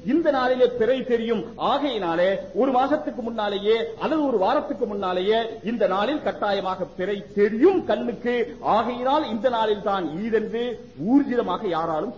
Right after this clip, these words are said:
சொல்ல முடியாது. பார்த்துட்டாங்க ஒரு இடத்துல, இந்தியாவுல ஏதோ ஒரு இடத்துல பார்த்துட்டாங்க. நம்ம எல்லாரும் ஒப்புக்கொள்ளலாம், எல்லோருக்கும் பார்க்க முடிந்த பிறையாகத்தான் இருக்கும். அது ஏதோ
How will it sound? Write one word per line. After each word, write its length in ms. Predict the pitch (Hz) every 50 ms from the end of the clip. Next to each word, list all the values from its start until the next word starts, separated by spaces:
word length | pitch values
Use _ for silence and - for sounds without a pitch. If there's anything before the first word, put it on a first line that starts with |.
| - -
சொல்ல 200 | 143 147 180 190
முடியாது. 600 | 151 123 123 143 160 147 135 131 - 104 147 147 120 - - - - - - - - - - - - - - - - - - - - - - - - - - - -
பார்த்துட்டாங்க 580 | 147 160 214 294 311 - 339 - 339 311 294 285
ஒரு 120 | 269 254 240
இடத்துல, 260 | 254 247 240 196 156 -
இந்தியாவுல 340 | - 180 185 233 214 233 247
ஏதோ 140 | 226 240 285
ஒரு 100 | 302 277
இடத்துல 220 | - - 262 247
பார்த்துட்டாங்க. 440 | 202 226 214 196 190 185 180 170 147 127 - - - -
நம்ம 180 | 202 240 262
எல்லாரும் 520 | 220 214 220 254 269 285 320 339 349 330 294
ஒப்புக்கொள்ளலாம், 560 | 285 302 294 - 254 247 226 220 208 196 - - - - - 160
எல்லோருக்கும் 600 | 202 233 262 285 311 330 330 302 - - 339 339 -
பார்க்க 340 | 240 226 262 294 - 302 285
முடிந்த 300 | 285 - 285 277 269 -
பிறையாகத்தான் 640 | - 247 247 247 233 202 226 - - 247 240 214 190 190
இருக்கும். 360 | 208 247 233 - - 196 214
அது 140 | 208 247 269 269 233 160 - - -
ஏதோ 240 | 165 226 285 320 370